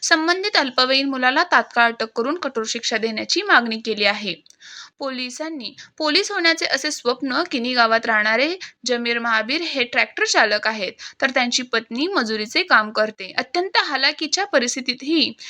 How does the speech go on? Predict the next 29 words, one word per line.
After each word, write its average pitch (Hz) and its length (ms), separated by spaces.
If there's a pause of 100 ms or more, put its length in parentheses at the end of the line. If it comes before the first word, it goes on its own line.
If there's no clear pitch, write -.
(180)
त्यांनी 302 300
सतरा 247 340
वर्षीय 254 340
मुलगी 247 360
आयशाचे 233 580
शिक्षण 311 400
घेत 269 220
होती. 247 400 (460)
ती 392 80
पोलीस 320 400
भरती 320 340
होऊन 302 340
कुटुंबाला 262 480
आर्थिक 254 340
संकटातून 294 600
बाहेर 233 240
काढण्याचे 226 460
स्वप्न 240 380
पाहत 214 340
होती. 185 340 (280)
रोज 247 260
महाविद्यालयाला 240 840
ये 226 160
जा 220 160
करताना 220 560
गावातलीच 254 640
एक 277 160
अल्पवयीन 302 580
मुलगा 226 480